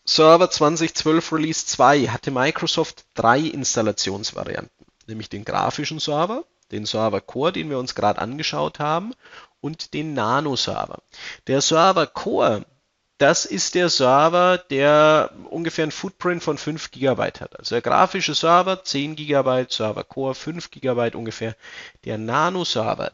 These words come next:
den es auch heute noch gibt für Container-Workloads,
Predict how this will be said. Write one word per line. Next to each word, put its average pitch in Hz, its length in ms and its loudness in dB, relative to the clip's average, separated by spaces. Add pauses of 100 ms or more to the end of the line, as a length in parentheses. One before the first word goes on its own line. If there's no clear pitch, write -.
den 123 140 -6
es - 160 -8
auch 131 320 0
heute 156 340 -4
noch 147 220 -6
gibt - 220 -10
für - 160 -8
Container-Workloads, 120 1300 -4